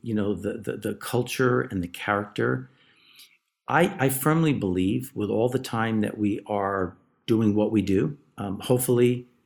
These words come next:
majority of the people love what they do. And it goes back to what I was saying before about having a purpose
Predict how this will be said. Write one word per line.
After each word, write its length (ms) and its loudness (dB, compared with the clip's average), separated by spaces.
majority 400 2
of 40 -2
the 200 2
people 260 0
love 300 0
what 140 -4
they 100 -2
do. 240 -6
And 100 -4
it 60 -4
goes 180 -4
back 240 -4
to 100 -2
what 100 0
I 40 0
was 120 -2
saying 180 0
before 300 -2
about 280 -4
having 300 -2
a 40 -4
purpose 720 -6